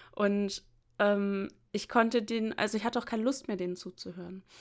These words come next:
Ich habe ja schon mal ganz am Anfang erzählt, als ich, ähm, zum ersten Mal Terrace House gekommen <laughs> habe, habe ich ständig die Kommentatoren vorgespult, weil ich ja wissen wollte, wie es weitergeht.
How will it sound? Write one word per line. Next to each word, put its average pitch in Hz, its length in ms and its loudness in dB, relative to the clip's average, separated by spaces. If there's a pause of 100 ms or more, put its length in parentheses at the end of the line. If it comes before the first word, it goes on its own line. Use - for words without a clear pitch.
(140)
Ich - 80 -4
habe 214 140 0
ja 208 40 0
schon 208 140 -2
mal 196 300 4
ganz 196 260 -4
am 196 100 -4
Anfang 202 280 -2
erzählt, 233 420 0
als 190 180 -2
ich, - 280 -10
ähm, 190 340 -6
zum - 140 -6
ersten 202 200 -2
Mal 196 40 0
Terrace 202 300 -2
House 202 140 -6
gekommen - 300 -8
<laughs> - 40 -4
habe, 240 140 8
habe 220 100 0
ich - 60 -2
ständig 196 380 2 (240)
die 202 60 -2
Kommentatoren 202 600 2
vorgespult, 226 640 0
weil 226 120 6
ich 202 120 0
ja 202 80 10
wissen 226 240 4
wollte, 233 240 6
wie 233 60 6
es 233 140 4
weitergeht. 277 840 10